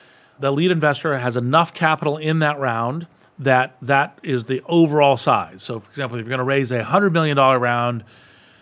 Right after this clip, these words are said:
your probable minimum of a lead investor is, like, twenty, right?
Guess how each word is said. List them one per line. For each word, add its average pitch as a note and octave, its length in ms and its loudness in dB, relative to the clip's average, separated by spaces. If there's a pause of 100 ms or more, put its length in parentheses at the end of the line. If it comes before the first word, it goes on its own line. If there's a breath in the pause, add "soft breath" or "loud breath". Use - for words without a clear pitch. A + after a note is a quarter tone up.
(340 soft breath)
your C3+ 180 -2
probable G3 720 0
minimum C#3 720 2
of B2 80 -8
a B2+ 60 2
lead C3 240 0
investor A#2+ 340 -2
is, G#2+ 80 -6
like, A2 220 -6
twenty, - 460 -4 (440)
right? A2+ 220 -4